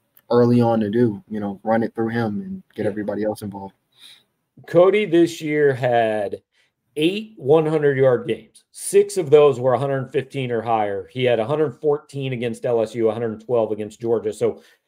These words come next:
Speaker 2: not the one fifteen, but eight one hundred yard games. In those games, Missouri was six and two. Uh, you mentioned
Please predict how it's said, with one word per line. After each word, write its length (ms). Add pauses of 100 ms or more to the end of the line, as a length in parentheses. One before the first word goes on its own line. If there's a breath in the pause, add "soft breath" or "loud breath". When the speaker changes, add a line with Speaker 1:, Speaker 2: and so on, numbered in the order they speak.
Speaker 2:
not 280
the 40
one 260
fifteen, 460
but 320
eight 240
one 220
hundred 260
yard 300
games. 520 (100)
In 200
those 280
games, 420
Missouri 400
was 560
six 380
and 120
two. 400 (600 soft breath)
Uh, 140 (120)
you 160
mentioned 320